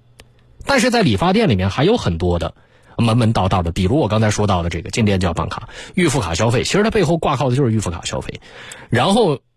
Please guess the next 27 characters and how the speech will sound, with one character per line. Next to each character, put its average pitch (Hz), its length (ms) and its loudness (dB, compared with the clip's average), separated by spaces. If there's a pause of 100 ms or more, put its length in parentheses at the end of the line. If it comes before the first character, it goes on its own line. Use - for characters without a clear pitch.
(380)
我 127 140 0
办 208 200 0
了 156 80 2
卡 95 180 -4
了 113 80 -2
以 113 80 0
后， 131 140 0
这 139 120 0
个 147 60 0
店 147 180 0
跑 87 220 -2
路 175 180 4
了 113 60 2
怎 80 160 -4
么 82 80 -2
办？ - 260 -2
等 92 180 2
等。 135 120 0 (2500)
现 294 200 4
在 285 200 4
啊， 90 220 -2
市 247 140 0
场 147 140 2
秩 208 160 2
序 131 180 2
相 214 200 0
较 127 460 -2